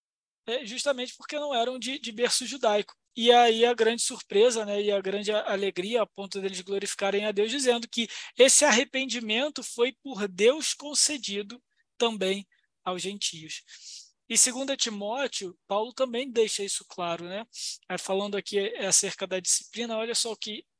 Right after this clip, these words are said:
é, Paulo vai dizer a nós: "Disciplinando com mansidão os que se opõem,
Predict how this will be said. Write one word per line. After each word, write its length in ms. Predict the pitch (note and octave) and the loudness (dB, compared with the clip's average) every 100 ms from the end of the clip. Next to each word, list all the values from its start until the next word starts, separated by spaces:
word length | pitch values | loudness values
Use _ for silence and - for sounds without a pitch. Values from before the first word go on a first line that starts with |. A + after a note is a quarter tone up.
| _ | _
é, 360 | G3 F#3+ F3+ - _ - | -4 -2 -2 -6 _ -6
Paulo 260 | F#3+ F#3+ | -4 -2
vai 180 | F3+ F#3+ | -2 -2
dizer 220 | - F#3+ | -2 -2
a 60 | F3+ | -2
nós: 300 | F3 D#3 - - - | -4 -8 -10 -12 -4
"Disciplinando 640 | G#3 - G#3 A#3 A3 C4+ D4 | 2 2 2 -2 -2 -2 -4
com 120 | C#4 | -6
mansidão 460 | B3+ A3+ A3+ G#3+ | 0 2 2 0
os 140 | A3+ - | 0 -2
que 80 | - | -2
se 120 | C4 | -2
opõem, 460 | C4+ G#3 F#3 F3 | -4 -6 -6 -6